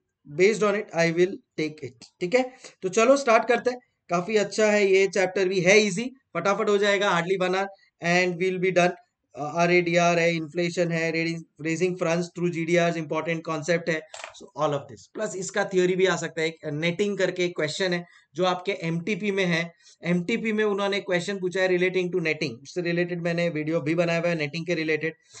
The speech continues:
और ये देखो पूरा का पूरा इसका एक्सप्लेनेशन है, and you will get this question in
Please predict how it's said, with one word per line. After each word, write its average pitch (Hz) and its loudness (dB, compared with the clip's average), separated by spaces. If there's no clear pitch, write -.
और 110 -12
ये 156 0
देखो 117 -8
पूरा 175 -2
का 180 -6
पूरा 170 -4
इसका 156 -4
एक्सप्लेनेशन 165 -4
है, 208 0
and 165 -2
you 170 0
will 165 -4
get 220 4
this 180 -2
question 165 -4
in 302 4